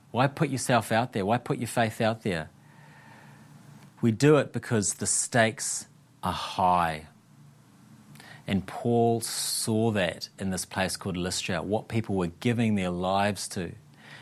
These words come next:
giving their lives to things that will enslave them. And they need to know, and people in Vancouver need to know today, that there is a real God, and he is a living God, and he is not silent, and he's revealed himself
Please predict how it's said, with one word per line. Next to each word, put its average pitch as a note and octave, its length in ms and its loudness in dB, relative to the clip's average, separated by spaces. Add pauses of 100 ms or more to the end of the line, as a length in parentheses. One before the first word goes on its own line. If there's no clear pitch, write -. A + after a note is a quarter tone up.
(200)
giving C#3 260 4
their B2 100 2
lives A2+ 360 2
to G#2 120 -6
things A2 480 -2
that G2+ 240 -4
will G#2+ 320 0 (540)
enslave A2+ 1120 2
them. F#2 320 0 (580)
And A#2 120 2
they A#2+ 100 4
need C#3 340 4
to B2+ 120 0
know, C3 400 4
and A2 120 -4
people C3+ 280 -2
in A#2 60 0
Vancouver B2 460 2
need B2+ 240 2
to B2+ 120 2
know B2 240 4
today, C3 280 2
that A#2 140 -2
there C3+ 160 4
is B2 100 0
a B2 60 2
real C#3 720 2 (300)
God, C3 260 4
and B2 180 -4
he B2 120 2
is A#2+ 120 0
a A#2 80 0
living C3+ 540 2
God, B2 260 4
and A#2+ 160 -2
he A2 100 2
is G2 120 -4
not C3 260 2
silent, B2 520 2 (260)
and A2+ 80 2
he's A2+ 180 2
revealed C3 680 4
himself A#2 760 2